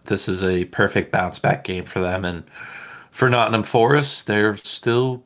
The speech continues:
figuring things out. I think this is the third or fourth different formation we've seen them start in. Um, they're really trying to force Jesse Lingard in this team, where maybe I think you,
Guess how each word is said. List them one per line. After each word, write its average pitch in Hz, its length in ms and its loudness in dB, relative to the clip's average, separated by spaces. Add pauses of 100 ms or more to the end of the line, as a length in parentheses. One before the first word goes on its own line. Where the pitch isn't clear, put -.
figuring 113 420 0
things 107 260 -2
out. 117 220 4
I 107 80 0
think 101 140 -10
this 101 180 -6
is 98 140 -8
the 101 360 -6 (840)
third 110 260 2
or 110 60 2
fourth 107 400 -2
different 101 320 -4
formation 101 560 -2
we've 107 180 -4
seen 98 280 -6
them 101 200 -4
start 98 380 0
in. 113 240 0 (720)
Um, 90 800 -4 (720)
they're 101 140 -2
really 113 320 4
trying 101 320 2
to 98 60 -4
force - 420 0
Jesse 101 420 -2
Lingard 101 420 0
in 98 100 -2
this 95 200 -2
team, 113 600 -4 (100)
where 98 200 -4
maybe 117 640 0
I 113 60 2
think 113 320 -4 (280)
you, 104 160 -8